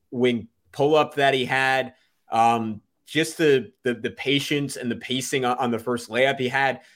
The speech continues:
of the game where, um, he got a steal. And then, uh, credit to Mitchell Robinson, who's not very good at setting screens, but Mitch sort of set a good illegal screen where nominally he was just kind of running across the lane, but he,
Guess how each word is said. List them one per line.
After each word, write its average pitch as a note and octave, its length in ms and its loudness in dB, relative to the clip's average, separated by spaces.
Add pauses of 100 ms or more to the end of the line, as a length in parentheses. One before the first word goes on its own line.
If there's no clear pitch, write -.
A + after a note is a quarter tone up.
(140)
of B2+ 140 -2
the C#3 80 4
game C3+ 400 2
where, A#2 500 2
um, A2+ 80 -2
he B2 80 -6
got C3+ 180 2
a C#3+ 60 -2
steal. A#2+ 560 -2 (260)
And B2+ 120 0
then, B2 500 -2 (120)
uh, A#2+ 240 2
credit F3 340 2
to F3 60 -4
Mitchell F3+ 280 -2
Robinson, D3+ 400 2
who's A#2 80 -8
not C#3+ 180 0
very C#3+ 160 2
good C#3 100 0
at B2+ 100 -4
setting B2+ 220 -2
screens, B2+ 320 -4
but A#2 120 -6
Mitch C3 220 -4
sort C#3+ 320 0
of C#3 60 2
set D3 140 0
a B2 40 0
good B2+ 200 0
illegal B2 320 0
screen D3+ 280 -2
where A#2+ 280 -2
nominally C3 440 0
he C3 120 -4
was A#2 80 -4
just A#2+ 140 -12
kind C#3 140 0
of A2+ 140 -6
running A#2 260 -4
across B2 300 0
the A2+ 80 -10
lane, A#2+ 320 -2
but A2+ 140 -6
he, G#2+ 160 -6